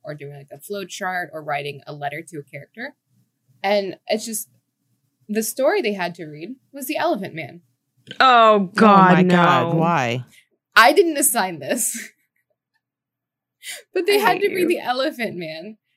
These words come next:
Speaker 1: And Elise, I just think it's hilarious that I am across the world in another country
Speaker 2: And
Speaker 1: and
Speaker 2: it's
Speaker 1: the
Speaker 2: still
Speaker 1: Elephant Man is
Speaker 2: following.
Speaker 1: still, still here.
Speaker 2: You're obsessed.
Speaker 1: I didn't assign this, like, I didn't assign it.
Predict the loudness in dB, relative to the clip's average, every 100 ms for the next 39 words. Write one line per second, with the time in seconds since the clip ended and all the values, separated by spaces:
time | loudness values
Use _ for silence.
0 | _ _ 0 2 -2 -4 -6 -8 -6 -6
1 | -6 -8 -10 -12 -10 -10 -8 -8 -8 -14
2 | -8 -8 -8 -10 -8 -8 -8 -10 -10 -8
3 | -10 -12 -14 -10 -8 -8 -12 -14 -8 -6
4 | -6 -6 -2 2 2 0 0 0 -2 -2
5 | 0 0 0 0 0 _ _ _ _ _
6 | _ -14 -10 -10 -12 _ 2 2 0 -2
7 | -4 -8 -14 _ _ _ -16 -8 -6 -6
8 | -6 -8 -4 -6 -6 -12 -14 -16 _ _
9 | _ _ 2 4 4 0 -4 -4 -4 -4
10 | -4 -4 -6 -6 -6 -6 -6 -8 -10 -14
11 | -14 _ -2 -2 -4 -6 -6 -6 -6 -8
12 | -16